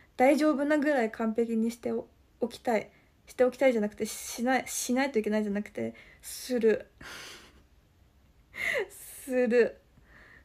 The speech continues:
したい。いや、する。なんか日本語難しい。<laughs>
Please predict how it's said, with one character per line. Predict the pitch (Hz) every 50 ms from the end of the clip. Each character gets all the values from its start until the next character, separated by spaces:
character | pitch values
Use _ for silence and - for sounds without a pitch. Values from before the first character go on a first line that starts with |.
| _ _ _ _ _ _ _ _ _ _ _ _ _ _ _ _ _ _ _ _ _
し | - - - -
た | - 269 254 233 220 202
い。 | - - - _ _ _ _ _ _ _ _ -
い | 226
や、 | 214
す | 208 - - - - - - - - - - 233 226 226
る。 | 220 233 254 330 330 320 269
な | 254 277 359
ん | 370 -
か | 269
日 | 247 247 302
本 | 320 370 381
語 | 370 359 339
難 | 339 330 330 320 - 339
し | 339 - - 311
い。 | 294 - _ _ _
<laughs> | - 349 349 349 311 302 302 -